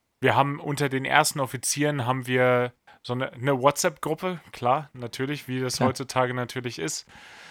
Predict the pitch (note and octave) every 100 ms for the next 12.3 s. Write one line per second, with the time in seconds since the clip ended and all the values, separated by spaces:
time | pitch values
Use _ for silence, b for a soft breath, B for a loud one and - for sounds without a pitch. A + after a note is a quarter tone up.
0 | B B B - C3+ C3+ B2+ - - C3
1 | C3 B2+ - _ _ B2 C3+ C3+ C3+ C3+
2 | C3 - - B2+ B2+ B2+ - A#2 A2+ A#2+
3 | - A#2 A#2+ A#2+ - C3 - C3 B2 B2+
4 | A2+ - B2 - A2+ A2 A#2+ A#2+ A#2+ A2
5 | A#2+ A#2 - C3 C3 C3 B2 B2 A#2 A#2+
6 | A2+ G#2+ - A2 - B2+ B2+ A#2+ A#2 -
7 | A#2 A#2 A#2 A2+ - A#2 A#2 A#2+ B2+ A#2
8 | A#2 A#2 A#2 A2 A#2 A#2 A2+ - A#2 A2+
9 | A2+ B B B B B - B2+ C#3 B2
10 | - C3+ B2+ B2+ A#2+ - - A2 G2+ -
11 | _ _ _ _ _ - - F#2+ G2 C3
12 | - F#2+ G2